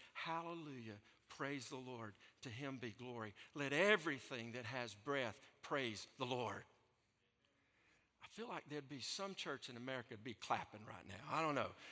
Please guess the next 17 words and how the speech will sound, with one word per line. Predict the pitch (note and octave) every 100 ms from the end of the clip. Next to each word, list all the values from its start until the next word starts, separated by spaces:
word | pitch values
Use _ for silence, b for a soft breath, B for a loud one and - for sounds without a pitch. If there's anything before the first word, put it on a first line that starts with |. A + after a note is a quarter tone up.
| B -
Come | G3
on. | D3 F#2 - - -
Listen, | B3+ B3 - A2 B B B - C3+
God | G3+ B3 C4 B3+ D#3+
desires | F3+ D3+ - - G#3 G3+ G#3 E3+ C#3+ D3+ D#3+ - -
our | F3+ F#3 F#3+ F3 C#3+ C#3 - - - - F3
worship, | G#3+ G3+ - - C#3+ - - B B B B B -
and | F#3 F3
he | - B3 B3+
designs | F#3+ F3 D3+ A3+ C4+ C#4+ C4+ E3+ B2+ A2 - - - - -
our | B2+ A2 G2+ F2 F2 - _ _ _ C3
worship. | A#2 A2 - - - B B B B B D#3+
And | E3+
he's | F#3 D#3+ - - B2+
given | F3 A#3 B3+ A#3 G#3+
to | - F3 D#3
us | C#3+ -